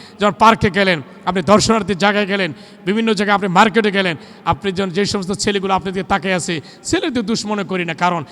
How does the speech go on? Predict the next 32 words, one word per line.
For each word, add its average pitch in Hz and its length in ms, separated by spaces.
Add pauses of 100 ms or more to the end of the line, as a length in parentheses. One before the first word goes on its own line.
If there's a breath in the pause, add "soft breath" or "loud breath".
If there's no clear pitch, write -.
(160 loud breath)
আপনার 208 440 (100)
কারণে 196 320
ছেলে 190 240
আপনার 175 200
তাকিয়ে 170 280
আছে। 139 240 (300 loud breath)
আপনি 196 240
যদি 202 80
বোরকা 196 340
পরে 214 200
যেতেন, 190 340 (200 loud breath)
সুন্নতি 226 380
পোশাক 220 360
পরে 208 160
যেতেন, 196 340 (280 loud breath)
বুড়ি 202 180
হিজাব 220 360
পরে 226 160
যেতেন, 190 320 (240 loud breath)
অবশ্যই 220 320
ছেলে 208 260
আপনার 190 240
দিকে 185 200
কেউ 190 140
কোনো 175 260 (260 loud breath)
দৃষ্টিগোচর 190 500
করতো 160 280
না। 127 140 (240 loud breath)
আসুন 247 240
না 220 100
মা 165 220
বোনেরা, 135 340